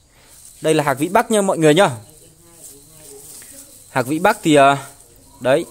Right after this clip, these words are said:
mùa hoa đã hết mùa hoa và bây giờ đang lên mầm gốc như này thôi các bạn ạ. Đấy, đang lên mầm gốc như này. Về chúng ta chăm sóc để, à, chơi hoa vào cái dịp Tết nha các bạn nhá. Đó. Lan, à, hạc vĩ Bắc này có giá là hai trăm tám mươi nghìn một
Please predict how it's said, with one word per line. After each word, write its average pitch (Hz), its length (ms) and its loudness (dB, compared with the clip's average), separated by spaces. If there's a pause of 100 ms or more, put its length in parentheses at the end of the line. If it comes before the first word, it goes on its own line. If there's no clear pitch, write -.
(320)
mùa 127 240 -2
hoa 156 280 0
đã 160 500 -2 (160)
hết 190 180 -6
mùa 139 220 0
hoa 147 300 0
và 131 100 0
bây 139 140 -2
giờ 139 120 0
đang 139 180 0
lên 147 140 0
mầm 123 180 0
gốc 160 220 2
như 165 80 -6
này 135 120 2
thôi 143 140 2 (420)
các 156 60 -12
bạn 151 140 0
ạ. 127 80 -8 (600)
Đấy, 127 260 -6
đang 139 220 -8
lên 139 140 -6
mầm 120 160 -6
gốc 156 180 -4
như 151 60 -10
này. 120 240 -4 (140)
Về 117 200 -6
chúng 123 160 -12
ta 139 120 -4
chăm 139 200 -8
sóc 180 260 -4
để, 107 200 -8
à, 107 300 -4 (600)
chơi 139 200 -2
hoa 143 280 0
vào 123 100 -4
cái 139 160 -12
dịp 143 240 -6
Tết 185 220 0
nha 175 100 -6
các 170 60 -8
bạn 165 160 -8
nhá. 165 140 -2 (540)
Đó. 120 280 -6 (1000)
Lan, 143 240 -4
à, 147 300 -2 (480)
hạc 123 160 -6
vĩ 147 120 -6
Bắc 190 180 -4
này 160 120 -6
có 135 120 -2
giá 135 180 0
là 165 80 -2
hai 160 160 -2
trăm 156 160 -4
tám 139 240 0
mươi 190 80 -4
nghìn 165 140 -4
một 127 120 -6